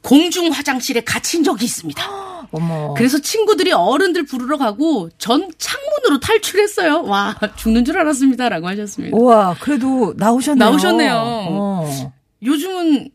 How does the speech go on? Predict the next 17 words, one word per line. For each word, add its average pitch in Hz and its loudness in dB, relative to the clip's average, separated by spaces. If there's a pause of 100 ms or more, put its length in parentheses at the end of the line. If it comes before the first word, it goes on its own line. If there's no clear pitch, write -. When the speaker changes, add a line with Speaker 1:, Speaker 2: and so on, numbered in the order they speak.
(120)
Speaker 1:
위에 247 0 (240)
공간 285 4
없이 220 -8
다 214 -8
막아놨는데. 170 -6 (200)
Speaker 2:
그래도 220 4
공중 247 4
화장실이니까 220 0
Speaker 1:
그러니까요. 143 0
Speaker 2:
좀 185 -2
Speaker 1:
어. 196 0
Speaker 2:
화장-, - 0
이게 - -2
창문 339 -6
같은 285 -2
게 156 0
있어요. 135 -8